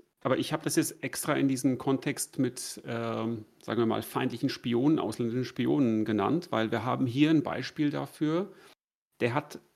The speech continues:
also quasi diese Eingrenzung auch außerhalb einer, einer strafrechtlichen Grenze, äh,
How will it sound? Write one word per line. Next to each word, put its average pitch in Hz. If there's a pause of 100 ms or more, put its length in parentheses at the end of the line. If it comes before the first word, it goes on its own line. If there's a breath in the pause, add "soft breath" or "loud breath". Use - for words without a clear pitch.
(400)
also 127
quasi 120 (440)
diese 151
Eingrenzung 156
auch 123 (160)
außerhalb 143
einer, 123
einer 127
strafrechtlichen 123
Grenze, 139 (280)
äh, 117